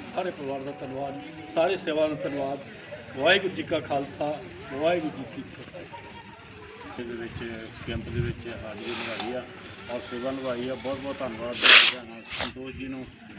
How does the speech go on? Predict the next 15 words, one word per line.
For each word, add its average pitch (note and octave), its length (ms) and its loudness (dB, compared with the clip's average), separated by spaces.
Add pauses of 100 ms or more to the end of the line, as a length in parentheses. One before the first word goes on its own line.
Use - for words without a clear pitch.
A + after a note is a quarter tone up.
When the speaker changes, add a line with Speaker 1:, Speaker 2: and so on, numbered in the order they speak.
(320)
Speaker 2:
ਉਹਨਾਂ C#3 160 -2
ਨੂੰ D3 140 -2
ਬੇਨਤੀ B2+ 300 0
ਕਰਾਂਗਾ B2+ 320 0
ਦੋ A#2+ 220 -2
ਸ਼ਬਦ B2 440 -4
ਉਹ B2 220 -2
ਵੀ C3+ 60 -2
ਤੁਹਾਡੇ A#2 220 -6
ਨਾਲ G#2+ 80 -8
ਸਾਂਝੇ B2+ 320 -6
ਕਰਨਗੇ। C#3 480 -2 (100)
ਤੇ C3 60 -4
ਉਹਨਾਂ B2+ 320 -2
ਨੇ B2+ 260 0